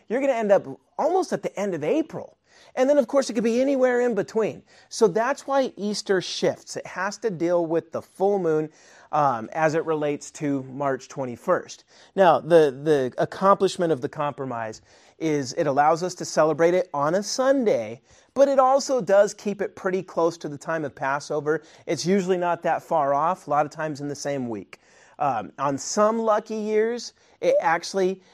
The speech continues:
we do end up celebrating Easter on Sunday, which we always do, but it also happens to be the, the, it would, it lines up with, like, Passover would have been on a Friday.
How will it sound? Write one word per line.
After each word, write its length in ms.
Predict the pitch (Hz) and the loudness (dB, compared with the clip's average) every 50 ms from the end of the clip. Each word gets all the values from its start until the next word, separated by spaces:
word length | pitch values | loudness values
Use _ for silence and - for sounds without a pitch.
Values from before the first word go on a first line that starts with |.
| _ _ - 139 110 - _ _ - - | _ _ -14 -14 -14 -14 _ _ -20 -14
we 300 | - 160 156 151 165 170 | -12 -4 2 4 4 6
do 260 | 131 165 175 190 196 | 8 8 10 10 10
end 120 | 190 185 | 8 8
up 140 | 185 190 185 | 6 2 2
celebrating 840 | - - - - 185 165 190 196 165 170 185 185 185 180 175 175 - - _ | -2 -6 -4 0 2 2 2 2 2 2 2 2 2 0 0 -2 -6 -10 _
Easter 640 | - 202 220 220 208 - - 151 147 151 151 151 _ _ _ _ _ _ - - | -4 -4 -4 -4 -4 -4 -2 0 0 0 0 -2 _ _ _ _ _ _ -4 -2
on 140 | 151 175 | -2 -2
Sunday, 360 | 170 - 180 147 135 123 120 131 | 2 2 2 2 2 0 -4 -4
which 220 | 139 131 - - | -6 -8 -6 -2
we 80 | 139 143 | 0 2
always 240 | 143 151 151 143 | 2 2 0 -2
do, 100 | - 156 | -2 -2
but 160 | 147 117 190 175 | 0 0 0 0
it 120 | 160 180 - - | -2 -4 0 4
also 300 | - 208 196 185 - 180 | 4 4 4 4 0 -4
happens 460 | 160 - 160 156 160 - 165 160 - - | -4 -2 -2 -2 -2 -2 -4 -6 -6 -6
to 100 | - 147 | -8 -6
be 340 | 123 143 139 135 131 127 - _ - - - _ | -4 -4 -2 -2 -4 -6 -8 _ -20 -20 -20 _
the, 320 | - 160 156 143 127 123 - - 87 113 120 | 0 2 2 2 2 0 -4 -8 -16 -16 -10
the, 300 | - 117 127 123 - 135 | -8 -6 -6 -4 -2 -2
it 80 | 143 | 0
would, 380 | 135 139 120 87 73 110 117 - - | 0 0 -2 -2 -8 -14 -14 -10 -6
it 100 | - 143 | -4 -4
lines 380 | 139 139 156 170 175 175 160 131 | -2 0 0 0 0 0 0 0
up 180 | 160 156 - | -2 -2 0
with, 140 | - 151 - 127 - _ | -2 -4 -6 -6 -12 _
like, 280 | - 143 139 143 139 131 | -16 -8 -4 -4 -4 -4
Passover 480 | - - 190 165 170 - 180 170 147 156 | -2 0 2 2 2 0 -2 -2 -2 -2
would 140 | 143 151 | -2 -2
have 60 | 143 131 | -2 -2
been 100 | 151 143 | -2 -4
on 80 | 135 | -4
a 60 | 131 | -6
Friday. 460 | 123 - 143 131 127 117 101 101 - | -6 -6 -6 -6 -6 -6 -10 -14 -16